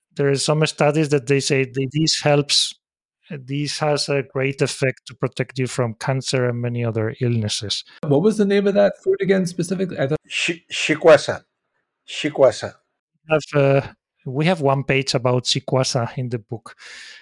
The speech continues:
Speaker 1: Shi-, shikwasa. And so you start seeing this, like, I, I would say small things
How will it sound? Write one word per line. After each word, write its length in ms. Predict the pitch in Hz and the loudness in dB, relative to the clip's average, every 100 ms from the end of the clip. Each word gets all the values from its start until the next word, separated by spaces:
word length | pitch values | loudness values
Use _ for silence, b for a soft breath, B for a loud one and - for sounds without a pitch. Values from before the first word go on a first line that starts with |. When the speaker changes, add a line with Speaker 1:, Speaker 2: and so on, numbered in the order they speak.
| B | B
Speaker 1:
Shi-, 360 | - - 135 127 - | -6 -4 -4 -8 -8
shikwasa. 1000 | - - 151 - - 131 - 110 - - _ | -4 -2 -4 -6 -2 -2 -2 -8 -8 -10 _
And 500 | 127 123 131 127 135 B B B B | -4 0 0 0 -2 B B B B
so 440 | - - 170 180 - | -6 0 2 0 -6
you 220 | - 156 170 | -6 -2 0
start 300 | - 202 185 | 2 2 2
seeing 400 | - 185 185 160 | 2 2 2 2
this, 360 | 160 165 - - _ | 2 0 -2 -10 _
like, 340 | 151 143 143 - _ _ | 0 2 0 -6 _ _
I, 200 | - 147 | -8 -4
I 160 | 156 151 | -4 -4
would 300 | 160 175 165 | -2 -4 -4
say 220 | - 156 | -2 -2
small 520 | - - 143 139 196 | 0 -2 4 6 6
things 640 | 190 - 139 160 208 - - | 4 2 2 2 0 -2 -4